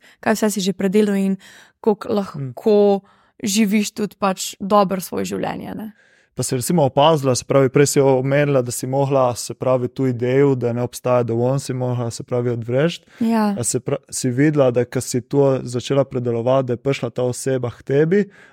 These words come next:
Speaker 2: ali kako se ti je to pole poklopilo?
Speaker 1: <laughs>
Speaker 2: Ali niti ne?
Speaker 1: Ja. V bistvu, ko je, ful je bilo zanimivo, pač, ne vem, a poznaš postavljanje družine?
Speaker 2: Mhm.
Speaker 1: koncept. Si že bil?
Speaker 2: Ja.
Speaker 1: Kje pa si bil?
Speaker 2: A,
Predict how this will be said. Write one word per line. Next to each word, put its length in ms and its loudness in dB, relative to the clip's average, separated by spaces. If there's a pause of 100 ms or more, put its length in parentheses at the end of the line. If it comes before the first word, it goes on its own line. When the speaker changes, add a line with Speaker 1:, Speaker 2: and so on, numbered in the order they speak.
Speaker 2:
ali 560 0
kako 300 0
se 120 -4
ti 120 -4
je 80 0
to 160 0
pole 240 -4
poklopilo? 600 -6 (220)
Speaker 1:
<laughs> 240 -2 (440)
Speaker 2:
Ali 220 2
niti 220 0
ne? 60 0
Speaker 1:
Ja. 240 0 (640)
V 100 2
bistvu, 320 2 (1600)
ko 160 -2
je, 140 0
ful 160 -2
je 60 2
bilo 140 0
zanimivo, 440 2
pač, 300 -4
ne 160 0
vem, 100 0
a 60 -2
poznaš 400 -2
postavljanje 680 -2
družine? 560 -6 (280)
Speaker 2:
Mhm. 60 -2
Speaker 1:
koncept. 480 0
Si 200 -2
že 140 4
bil? 300 2
Speaker 2:
Ja. 200 -8 (840)
Speaker 1:
Kje 120 -2
pa 100 4
si 100 -2
bil? 160 -2 (500)
Speaker 2:
A, 140 -4